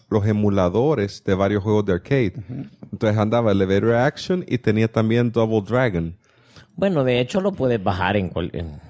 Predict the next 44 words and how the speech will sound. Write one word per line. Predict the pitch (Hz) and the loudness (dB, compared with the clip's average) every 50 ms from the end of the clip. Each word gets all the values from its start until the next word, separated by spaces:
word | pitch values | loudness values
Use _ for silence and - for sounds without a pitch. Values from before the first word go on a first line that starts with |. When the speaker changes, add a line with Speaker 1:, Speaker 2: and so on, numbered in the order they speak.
| - - | -12 -8
Speaker 2:
Ujú. | - 131 117 | -8 -4 -2
Speaker 3:
ahí | 110 107 117 127 | 0 0 2 0
está | 120 - - 117 107 | 0 0 0 0 2
en | 113 117 | 2 2
internet, | 110 107 101 87 - 92 90 101 113 117 98 - - - - - - | 2 2 0 0 -2 -2 0 2 0 0 0 -4 -14 -20 -20 -14 -6
la | 87 101 | -2 0
vez | 110 113 123 | 0 0 2
pasada. | - - - 170 160 143 127 113 104 95 - - | 0 -2 0 0 0 2 2 0 -2 -4 -8 -6
Lo | - 117 123 | -2 -2 0
que | 123 151 | 0 0
pasa | 143 - 165 - - | 0 0 -2 -2 -2
es | 165 - | -4 0
que | - 156 | 0 0
mi | 151 151 | 2 0
internet | 135 - 143 127 147 156 143 160 | 0 0 -2 0 0 0 0 2
es | 156 | 2
muy | 143 135 123 | 2 2 2
lento | 110 117 127 135 135 - | 2 2 2 2 2 0
en | 107 98 | 0 0
la | 90 90 - | 0 -2 -2
casa, | - 131 139 127 - - 78 - | 0 0 0 0 -2 -8 -8 -2
pero | - 104 101 98 98 | 0 2 2 2 2
ahí | 95 98 104 | 2 2 0
están | 110 - - 180 190 190 | -2 -2 -2 -2 -2 -2
todos. | - - 127 127 151 185 175 117 - - - | -2 0 0 2 2 2 0 -2 -4 -6 -10
Speaker 2:
Sí, | - - 180 190 208 - | -6 -4 -2 -2 -2 -2
sí, | - - - | -4 -4 0
ahí | - | 0
Speaker 3:
Escoges | 110 107 - 107 104 143 | 0 0 0 0 0 0
Speaker 2:
está | 143 156 156 | 0 0 0
en | 156 | 0
Speaker 3:
todos | 156 165 185 190 175 151 131 | 0 -2 -2 -2 -2 -2 -2
los | 123 | -2
Speaker 1:
Me | 117 - | -2 0
Speaker 3:
juegos. | - 147 139 127 | 0 0 0 0
Speaker 1:
dice, | 156 165 | 0 0
Speaker 2:
Archive. | 185 - - 156 135 120 113 110 101 - _ - | 0 0 0 0 0 2 0 0 -2 -6 _ -8
Speaker 1:
me | - 92 95 | -4 -2 0
dice, | 101 101 - - 117 - | 0 0 0 -2 -4 -2
"Ey, | 123 135 151 | 0 0 0
bájalo", | 143 110 113 104 - - 143 151 175 196 202 185 151 135 123 | 0 -2 -4 -6 -4 -2 -2 0 2 2 2 2 2 0 0
Speaker 2:
Internet | 110 | 0
Speaker 1:
me | 110 107 | 0 2
dice. | 107 104 98 - - | 2 2 0 0 0